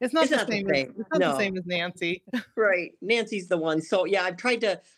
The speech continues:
Speaker 2: I'm trying to collect a lot of the old ones
Speaker 1: Yes, when I go to
Speaker 2: just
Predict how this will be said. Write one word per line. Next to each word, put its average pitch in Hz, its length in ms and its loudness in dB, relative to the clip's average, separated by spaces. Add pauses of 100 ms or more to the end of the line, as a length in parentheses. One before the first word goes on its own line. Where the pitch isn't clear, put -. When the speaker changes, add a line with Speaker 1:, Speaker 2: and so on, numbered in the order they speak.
(120)
Speaker 2:
I'm 170 80 -6
trying 214 240 0
to 208 40 -4
collect 147 400 -8
a 170 60 -4
lot 143 220 -2
of 147 60 -6
the 143 120 -6
old 143 220 -6
ones 208 480 -8
Speaker 1:
Yes, 196 400 4
when 202 100 2
I 196 80 4
go 220 120 2
to 247 80 4
Speaker 2:
just 220 100 2